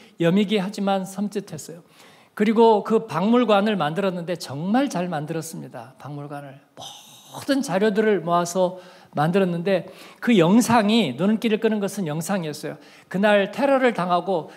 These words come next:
그 건물이, 예, 무너지는 장면을 정말 여러 각도에서 개인적인 뭐, 어, 캠코더나 핸드폰, 그다음에 여러 가지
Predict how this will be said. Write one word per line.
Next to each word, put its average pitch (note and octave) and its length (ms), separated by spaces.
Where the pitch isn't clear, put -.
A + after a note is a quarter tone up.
그 A3 140
건물이, G3 920
예, D#3 140
무너지는 A3 560
장면을 G3+ 520
정말 E4 640
여러 G3 240
각도에서 F3+ 920
개인적인 G3 760
뭐, E3+ 460
어, C#3+ 320
캠코더나 F#3+ 680
핸드폰, F3+ 800
그다음에 F#3+ 720
여러 F3 180
가지 C#3+ 540